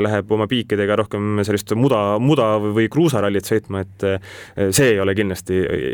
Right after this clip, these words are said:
hea, et, et pigem oleks, oleks kasulik just eespoolt a-, alustada,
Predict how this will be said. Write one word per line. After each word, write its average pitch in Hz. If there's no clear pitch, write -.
hea, 101
et, -
et 92
pigem 104
oleks, 98
oleks 98
kasulik 104
just -
eespoolt 110
a-, 101
alustada, 107